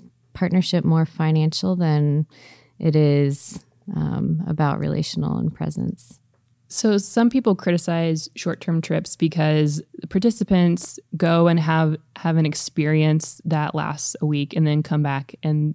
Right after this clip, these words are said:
Speaker 2: and they're not really changed or
Speaker 1: Mm.
Speaker 2: they don't make any sort of effort to continue participating in mission in this place.
Speaker 1: Mm-hmm.
Speaker 2: And so I, I guess my question is, is that something that can be used to criticize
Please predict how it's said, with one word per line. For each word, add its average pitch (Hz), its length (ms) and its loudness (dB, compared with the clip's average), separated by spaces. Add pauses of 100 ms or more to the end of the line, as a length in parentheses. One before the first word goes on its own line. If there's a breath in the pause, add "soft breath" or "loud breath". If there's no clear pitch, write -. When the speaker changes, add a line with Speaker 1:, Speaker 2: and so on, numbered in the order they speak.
Speaker 2:
and 160 220 4
they're 160 140 2
not 180 240 0
really 185 240 4
changed 165 580 4
or 156 60 4
Speaker 1:
Mm. 151 60 2
Speaker 2:
they 151 120 0
don't 151 340 0 (480 soft breath)
make 151 240 2
any 156 180 4
sort 151 180 0
of 147 140 0
effort 139 460 -2 (100)
to - 160 -6
continue 147 840 2 (300)
participating 170 640 2
in 151 100 4
mission 143 300 -2
in 143 100 -2
this - 180 -2
place. - 520 -6 (100)
Speaker 1:
Mm-hmm. 180 440 2 (360)
Speaker 2:
And 180 140 8
so 170 420 0
I, 170 220 0 (100)
I 185 80 0
guess 240 180 0
my 202 140 4
question 165 480 0
is, 151 540 2 (680)
is 170 160 2
that 190 200 0
something 180 720 2
that - 220 -2 (880)
can 175 160 4
be 165 80 4
used 156 380 4
to 160 60 -2
criticize 147 960 -2